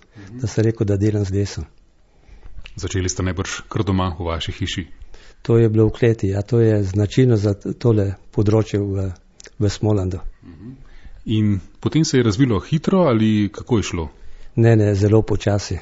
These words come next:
Speaker 2: Zelo počasi. Ko si tujec, ti noben ne zaupa, posojila s-, ne dobiš.
Speaker 1: Mhm.
Speaker 2: In, eh, delala sva prve dve, tri leta sva delala, kaj bi rekel,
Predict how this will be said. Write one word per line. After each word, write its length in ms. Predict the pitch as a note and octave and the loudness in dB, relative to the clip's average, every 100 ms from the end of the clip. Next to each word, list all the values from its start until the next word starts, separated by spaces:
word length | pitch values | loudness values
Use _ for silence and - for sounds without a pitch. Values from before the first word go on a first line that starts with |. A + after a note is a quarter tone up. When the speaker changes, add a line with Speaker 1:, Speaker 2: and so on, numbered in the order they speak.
| - - - - - | -12 -20 -20 -20 -4
Speaker 2:
Zelo 260 | A2+ G#2+ | 0 0
počasi. 540 | G#2 A2 G#2+ G#2+ - F#2 - - - _ | 0 -2 0 -2 -4 -8 -10 -20 -20 _
Ko 160 | - A#2+ | -6 -4
si 160 | - | -2
tujec, 360 | G2 B2 B2 G#2+ - - - | 0 4 4 4 -4 -16 -10
ti 180 | - | -2
noben 300 | G#2 G2+ A2 | 0 2 4
ne 80 | A2 | 2
zaupa, 440 | G#2 A2+ A2 - G2 | 4 2 2 0 -4
posojila 560 | - G2 G#2+ A2 G#2+ | -4 -2 0 2 0
s-, 140 | G2+ B2+ | -2 -2
ne 180 | G#2+ | 0
dobiš. 400 | G2 G2 G#2+ A2 | 0 0 0 -2
Speaker 1:
Mhm. 180 | - G2 G2+ A#2 - - - - | -8 -18 -20 -20 -20 -20 -16 -2
Speaker 2:
In, 380 | G#2 G2 G2 F#2+ | 2 2 2 2
eh, 240 | F#2+ G2+ - _ _ | 0 -2 -8 _ _
delala 560 | - D#3+ G#2 A2 G2+ G#2 | -10 -2 0 2 2 0
sva 220 | - G#2 | 0 -2
prve 340 | - A2 G#2+ G2 | 0 0 0 0
dve, 220 | G2 A2 | 0 0
tri 200 | - G#2 | 0 0
leta 260 | A2+ A2+ | 0 0
sva 160 | G#2 G#2+ | -2 -2
delala, 420 | G2+ A2 G#2+ G2+ | 0 0 0 -2
kaj 200 | G2+ G#2 | -4 -4
bi 120 | G2 | 0
rekel, 280 | G#2 G#2 G2+ | 0 -2 -4